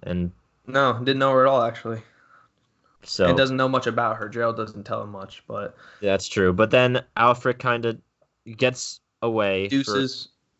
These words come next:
Speaker 1: He actually goes to the cathedral. Like,
Speaker 2: Yeah.
Speaker 1: the monastery cathedral.
Speaker 2: And what
Speaker 1: And
Speaker 2: happens here, Tyler?
Speaker 1: so
Speaker 2: He
Speaker 1: he,
Speaker 2: performs it,
Speaker 1: he
Speaker 2: and
Speaker 1: puts
Speaker 2: what
Speaker 1: the bo-,
Speaker 2: happens?
Speaker 1: first of all, he reminisces,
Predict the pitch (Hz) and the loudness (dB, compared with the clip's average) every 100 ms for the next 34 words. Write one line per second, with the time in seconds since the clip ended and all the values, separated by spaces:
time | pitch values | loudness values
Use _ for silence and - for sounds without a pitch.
0 | _ 123 139 180 190 160 117 117 135 110 | _ 0 2 0 -4 -6 -2 -2 0 -2
1 | 95 - - - 120 117 110 107 _ _ | -6 -10 -16 -10 -8 -6 -8 -12 _ _
2 | _ _ _ _ - 92 117 - 107 - | _ _ _ _ -18 -8 -8 -6 -8 -6
3 | 120 95 - - _ _ _ _ _ _ | -8 -8 -16 -18 _ _ _ _ _ _
4 | _ - 92 123 113 127 - 135 123 113 | _ -10 -6 -2 -2 -4 -8 -10 -2 0
5 | 120 - 117 104 90 113 113 85 82 - | -2 -2 -2 -2 -4 -6 -4 -6 -8 -12
6 | _ _ _ _ _ _ 113 117 117 110 | _ _ _ _ _ _ -6 -4 -2 -2
7 | 113 120 120 120 117 117 - - 113 107 | -2 2 4 4 2 -2 -12 -12 -10 -10
8 | 107 _ _ _ - 110 110 113 107 110 | -14 _ _ _ -10 -6 -6 -6 0 0
9 | 107 107 - _ _ _ - 120 120 - | 0 -4 -12 _ _ _ -12 -6 -6 0
10 | 139 156 151 175 131 127 - 123 131 117 | 2 2 2 0 0 -6 -4 -2 0 0
11 | 117 127 110 - - 160 139 127 123 117 | 0 -2 -2 -10 -10 -8 -4 -4 -4 -6
12 | 120 110 101 92 87 82 - | -6 -6 -8 -8 -8 -8 -12